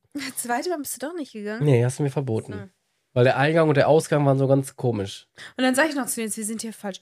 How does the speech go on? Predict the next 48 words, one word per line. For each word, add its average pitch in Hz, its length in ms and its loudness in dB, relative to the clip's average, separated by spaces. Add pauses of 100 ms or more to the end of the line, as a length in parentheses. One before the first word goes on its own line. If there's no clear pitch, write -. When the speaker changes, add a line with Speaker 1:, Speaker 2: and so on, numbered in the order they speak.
Speaker 1:
„Nein, 214 600 0
wir 254 60 -4
sind 226 180 -8
hier 208 100 -2
nicht 170 120 -4
Speaker 2:
„Das 202 120 4
Speaker 1:
falsch.“ 190 160 0
Speaker 2:
ist - 280 2
der 233 260 4
Ikea, 208 560 2
da 214 280 2
hat 226 140 0
die 240 180 4
Shirin 247 600 6
David 311 560 4
schon - 240 6
mal 175 240 6
eingekauft.“ 196 1200 4 (360)
Das 175 140 -2
Speaker 1:
Ja. - 60 -4
Speaker 2:
war 214 60 2
dein, 175 380 6
dein 151 600 0
Speaker 1:
Ja, 254 140 -2
sorry, 269 420 -4
dass 220 200 -8
ich 220 100 -14
Speaker 2:
Da - 60 -18
Speaker 1:
vorhin - 260 2
Speaker 2:
war 220 120 6
damals 220 440 2
die 202 100 0
Shirin 220 440 2
David 226 400 6
mit 226 160 0
dem 254 80 4
Simon 226 500 4
Desue. 262 520 4
Speaker 1:
Nee, 202 340 8
mit 214 120 -2
Melina, 233 460 -6
hab 185 120 -6
ich 185 140 -14
gesagt, 190 300 -10
da 202 60 -10
sind 202 100 -10
die 208 120 -10
zusammengezogen. 196 920 -10